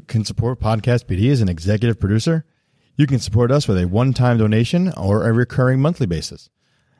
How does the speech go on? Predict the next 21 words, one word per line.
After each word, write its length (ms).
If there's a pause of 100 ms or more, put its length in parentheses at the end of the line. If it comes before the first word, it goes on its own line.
In 100
addition 340
to 80
listening 400
to 100
the 80
show, 320
we'd 260
like 520
to 120
show 340
our 260
appreciation 640
with 100
the 60
following 340
rewards 580 (340)
if 180
you 80
support 420
us, 240